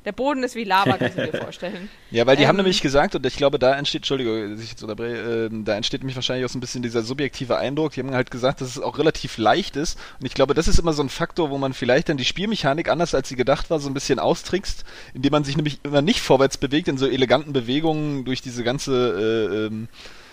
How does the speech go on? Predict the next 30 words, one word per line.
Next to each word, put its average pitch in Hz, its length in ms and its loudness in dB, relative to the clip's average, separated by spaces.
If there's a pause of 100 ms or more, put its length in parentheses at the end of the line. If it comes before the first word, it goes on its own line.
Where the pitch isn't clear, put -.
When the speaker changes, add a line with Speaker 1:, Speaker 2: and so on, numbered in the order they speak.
(200)
Speaker 3:
dies-, 113 140 -6
dieses 113 180 -4
ganze 120 220 0
Level-Design 123 720 0
irgendwie, 143 220 -6
dass 120 120 -8
es - 60 -8
ja 113 280 0
offensichtlich 120 440 -6
viele 131 160 -6
Möglichkeiten 113 520 -4
gibt, 120 220 -12
da 110 80 0
Sachen 113 280 -4
elegant 113 380 -4
aneinander 120 300 -2
zu - 120 -10
ketten, - 240 -10
sondern 127 220 2
halt 123 140 6
einfach 139 160 6
auf 131 80 2
einer 127 200 2
Stelle 135 200 2
rumhüpft 151 420 0
und 135 80 -6
dabei 131 200 6
die 123 120 -2
Gegner 127 280 -2
abschießt. 92 400 -6